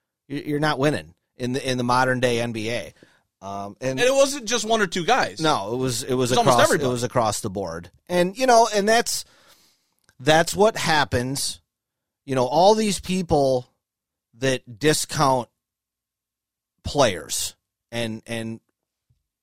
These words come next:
Speaker 1: the national media for the, the last several years has discounted Middleton when it comes to talking about the Bucks. Well, they, Middleton's a borderline all-star. Well, you can't win a title if Middleton's your second best guy.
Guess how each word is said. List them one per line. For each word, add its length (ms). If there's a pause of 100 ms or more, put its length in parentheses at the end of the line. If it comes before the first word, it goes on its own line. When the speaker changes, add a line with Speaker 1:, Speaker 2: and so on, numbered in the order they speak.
(100)
Speaker 1:
the 80
national 400
media 580 (340)
for 380
the, 140 (340)
the 100
last 300
several 300
years 340
has 260 (400)
discounted 800
Middleton 440 (800)
when 160
it 80
comes 220
to 60
talking 280
about 180
the 60
Bucks. 160
Well, 260
they, 200 (240)
Middleton's 540
a 60
borderline 520
all-star. 360
Well, 240
you 120
can't 300
win 160
a 60
title 400
if 80
Middleton's 460
your 80
second 360
best 240
guy. 200